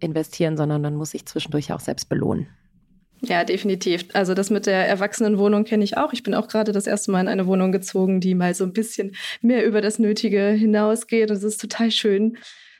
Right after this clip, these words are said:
Speaker 2: sich, also es ist verrückt, aber auch schön, sich das mal leisten zu können und, äh, in diesem neuen Gefühl zu leben. Wie bist du denn dahin gekommen? Also was hast du studiert? Was war deine Ausbildung? Was war so dein Karriereweg bisher?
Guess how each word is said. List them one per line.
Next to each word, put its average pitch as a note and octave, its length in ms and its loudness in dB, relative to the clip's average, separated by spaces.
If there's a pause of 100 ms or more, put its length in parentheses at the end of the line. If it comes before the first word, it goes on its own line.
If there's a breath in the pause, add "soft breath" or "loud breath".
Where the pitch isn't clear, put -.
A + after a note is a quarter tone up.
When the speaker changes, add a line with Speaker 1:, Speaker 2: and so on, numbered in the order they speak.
(100)
Speaker 2:
sich, - 320 -4
also E3+ 240 0
es F#3 120 -4
ist G3+ 120 0
verrückt, D4 400 -2
aber G#3+ 160 2
auch G#3 80 0
schön, A3+ 360 2
sich G#3+ 140 0
das G3+ 200 -4
mal F#3 100 0
leisten F3+ 400 0
zu - 140 -6
können F3 380 -4
und, E3+ 400 -4
äh, E3+ 320 -2
in F3 100 -2
diesem F3 240 -4
neuen E3+ 440 -2 (320 loud breath)
Gefühl G3+ 420 0
zu F3+ 140 -6
leben. F3+ 300 0 (320 loud breath)
Wie A#3+ 100 4
bist D4 240 -2
du C#4+ 60 0
denn B3+ 340 2
dahin A#3 320 2
gekommen? F#3 380 -2
Also F#3+ 240 0
was A#3+ 160 -2
hast C4 240 -2
du A3+ 400 4
studiert? G#3+ 840 0
Was G3+ 220 -2
war G3+ 100 2
deine G3 260 0
Ausbildung? G3 1000 2 (360 loud breath)
Was G#3 180 -4
war F#3+ 100 2
so F#3 340 2
dein F3+ 280 0
Karriereweg F3 680 0
bisher? E3+ 540 -4